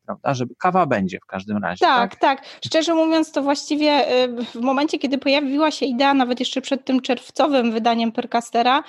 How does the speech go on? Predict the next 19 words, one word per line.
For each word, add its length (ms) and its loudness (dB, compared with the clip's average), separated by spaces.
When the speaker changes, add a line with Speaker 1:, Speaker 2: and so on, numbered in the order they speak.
Speaker 2:
od 120 -2
samego 320 -2
początku 420 0
wiedzieliśmy, 500 0
że 120 0
robimy 360 2
to 300 2
po 120 -6
pierwsze 520 2
za 120 2
darmo, 520 2
po 140 -2
drugie 520 0
praktycznie 400 0
charytatywnie, 760 2
bo 120 -2
nikt 260 0
z 40 -6
nas, 360 -2